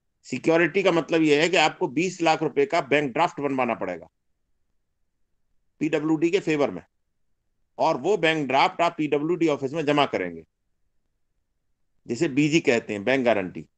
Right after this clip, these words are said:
यानी कि अगर आपने काम नहीं किया ढंग से, तो वो जो बीस लाख रुपए हैं, वो आपके गवर्नमेंट जब्त कर लेगी। आप अगर मान लो कल को सामान लेके भाग गए, आपने आधी सड़क बनाई, आधी नहीं बनाई,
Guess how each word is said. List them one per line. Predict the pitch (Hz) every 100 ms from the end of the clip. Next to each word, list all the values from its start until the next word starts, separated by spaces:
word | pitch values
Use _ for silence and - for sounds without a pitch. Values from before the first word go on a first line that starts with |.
| _ _ _ _ _ _ -
यानी | 123 165
कि | 180
अगर | 160 175
आपने | 185 185 196
काम | 170 160 170
नहीं | 160 175
किया | 156 139 90 _ _ _ _ -
ढंग | 120 127
से, | 107 - _ _ _ _ _ _ _ _ _ -
तो | 160
वो | 143 208
जो | 226
बीस | 175 196 165
लाख | 180 160
रुपए | 151 147 147
हैं, | 202
वो | 170
आपके | 156 151 - 214 208 - _ _ _ _ _ _ _
गवर्नमेंट | 104 139 170 202
जब्त | 156 -
कर | -
लेगी। | 95 95 80 - _ _ _ _ _ _ _ _ _ _
आप | 107 123
अगर | 147 151
मान | 151
लो | 156
कल | 147 156
को | 160
सामान | 139 143 151
लेके | 151 147
भाग | 139
गए, | 160 214 - _ _ _ _ _ -
आपने | 123 151
आधी | 147 139 160
सड़क | 156 156
बनाई, | 135 135 180 175
आधी | 131 127
नहीं | 123 151
बनाई, | 185 240 277